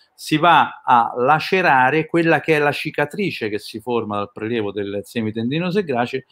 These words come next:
e si possono formare degli ematomi o riattivare una situazione di infiammazione. La caratteristica peggiore che hanno questi tendini è che non hanno una bratta ossea, quindi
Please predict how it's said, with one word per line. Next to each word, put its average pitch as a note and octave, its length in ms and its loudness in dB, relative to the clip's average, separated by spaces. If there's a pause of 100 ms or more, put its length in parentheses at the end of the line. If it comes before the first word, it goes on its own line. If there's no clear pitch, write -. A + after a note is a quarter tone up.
(140)
e D#3 140 2
si C#3+ 180 0
possono B2 400 2
formare A#2 600 2 (320)
degli A2+ 320 2
ematomi B2+ 640 4
o G#2+ 80 2
riattivare A2 880 0
una G#2+ 160 -4
situazione G#2 500 -8
di G2+ 60 -10
infiammazione. F#2+ 960 -10 (480)
La C3+ 420 2
caratteristica C#3 800 2
peggiore C#3 640 4
che B2 120 -2
hanno A#2 300 2
questi C3+ 320 -2
tendini C#3 380 2
è A#2 40 -8
che B2+ 140 -2
non D3 240 0
hanno A2+ 260 2
una A#2 140 0
bratta G2 540 -4
ossea, F#2+ 540 -4 (380)
quindi A2 480 0